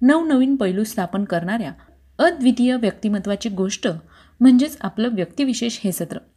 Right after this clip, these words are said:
चला ऐकूया अशाच एका असामान्य व्यक्तिमत्वाची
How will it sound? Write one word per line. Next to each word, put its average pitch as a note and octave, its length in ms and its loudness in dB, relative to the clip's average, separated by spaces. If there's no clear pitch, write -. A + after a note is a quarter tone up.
चला C#4 160 4
ऐकूया D4+ 460 -2
अशाच C4+ 320 -2
एका A3 320 -2
असामान्य B3 600 2
व्यक्तिमत्वाची B3+ 840 -4